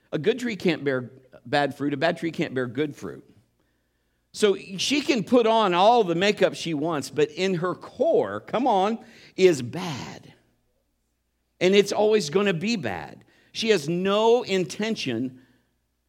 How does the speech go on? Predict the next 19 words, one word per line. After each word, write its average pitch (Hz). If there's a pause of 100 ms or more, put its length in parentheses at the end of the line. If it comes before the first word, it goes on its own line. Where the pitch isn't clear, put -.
(160)
Her 196
intent 180
is 143
to 156
destroy 156
and 123
fight 127
God. 98 (1000)
That's 110
her 113
intent. 113 (4000)
Ancient 185
Babylon 190
is 156
also 175
the 156
birthplace 165
of 127
commercialism, 170